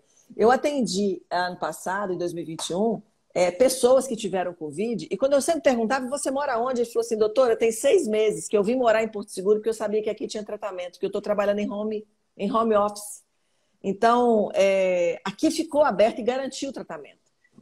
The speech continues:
Então, muitas pessoas vieram pra cá, muitas pessoas mudaram pra cá na garantia de que, "Opa, se eu adoecer, eu consigo tratar, porque tem disponibilidade." E a gente sustentou pra poder cuidar das vidas. E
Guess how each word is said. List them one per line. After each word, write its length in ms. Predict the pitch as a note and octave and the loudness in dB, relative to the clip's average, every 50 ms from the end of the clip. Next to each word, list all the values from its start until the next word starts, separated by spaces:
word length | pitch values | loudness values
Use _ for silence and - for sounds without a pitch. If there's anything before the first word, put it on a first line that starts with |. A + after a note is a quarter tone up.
| - - | -18 -12
Então, 400 | - F3 E3 - G#3 G3+ G3+ G3+ | -10 -10 -2 0 2 2 2 2
muitas 380 | G3 G3+ A3+ D#4+ A4 - D4+ - | 2 4 4 4 4 2 2 2
pessoas 320 | C4 A#3+ - A#3 G#3+ G#3+ | 2 2 4 4 2 4
vieram 340 | G#3 G#3 G3+ G3+ A3 B3 A#3 | 4 4 4 4 4 2 -2
pra 160 | - G3 F#3 | -8 -10 -12
cá, 220 | - - F#3+ F#3+ | -10 -8 -8 -6
muitas 480 | G3+ G#3 G#3+ A#3+ C#4+ F4+ A#4 - D4 - | -4 -2 0 2 2 0 0 -2 -6 -8
pessoas 280 | - A3 - G#3+ G3+ G3 | -8 -6 -6 -4 -4 -2
mudaram 460 | G#3+ G#3+ G3+ F#3+ G3 G3 G3 G3 F#3 | -4 -2 -2 -2 -2 -2 -2 -4 -6
pra 140 | G3+ F3 F3 | -8 -10 -8
cá 240 | - G3 F#3+ G3+ | -8 -8 -8 -6
na 160 | G#3 G#3+ G#3+ G#3 | -4 -4 -4 0
garantia 680 | G#3+ A#3 A#3+ A#3+ B3+ A#3+ A3+ - - - B3+ C4 C4 | 2 2 2 2 0 -2 -4 -6 -6 -4 -4 -2 -2
de 100 | G#3+ A3+ | -4 -4
que, 140 | - - C4+ | 2 2 2
"Opa, 180 | C4 - G#3+ | 2 2 -2
se 140 | G#3 - B3 | -2 0 0
eu 60 | B3+ | 0
adoecer, 460 | B3+ A3 A#3 A3+ A3 G#3+ - G#3 G3 | 2 4 4 4 4 2 0 -2 -2
eu 60 | G3 G3 | -2 -2
consigo 360 | G3 G3+ G3+ - G3 F#3 F#3 | -4 -10 -10 -8 -8 -10 -8
tratar, 460 | - F#3 F3 - - F3 F3 F#3+ G#3+ | -8 -10 -10 -10 -10 -10 -10 -10 -10
porque 200 | - G3+ - A#3+ | -12 -16 -18 -8
tem 180 | - G#3+ G#3 G#3 | -6 -4 -4 -4
disponibilidade." 800 | G#3 - - F#3 F#3 E3+ D#3+ E3 D3+ D#3+ E3 F3 F#3 F#3 - - _ _ _ _ _ _ _ - | -6 -6 -6 -6 -6 -6 -6 -6 -4 -4 -4 -4 -4 -8 -10 -16 _ _ _ _ _ _ _ 2
E 60 | B3+ | 2
a 40 | C4 | 4
gente 160 | E4 D#4 - | 4 0 -2
sustentou 720 | - - E4 E4 - - E4 D#4 C#4 - - C4+ D4 D4+ | -2 -2 -2 -2 2 2 4 4 4 4 4 4 4 4
pra 140 | D4 D4+ D4 | 0 -2 -4
poder 220 | D4 C#4+ C#4 C#4 | -4 -4 -4 -4
cuidar 420 | - - E4 C4+ A#3 A#3+ A#3+ B3+ | -4 -6 -6 -6 -6 -6 -6 -6
das 260 | A3+ G3+ F3+ D#3 - - | -6 -8 -8 -8 -10 -12
vidas. 360 | - D3+ C#3+ - D#3+ C3+ - | -14 -12 -10 -10 -10 -6 -6
E 120 | F3+ F3 | -6 -6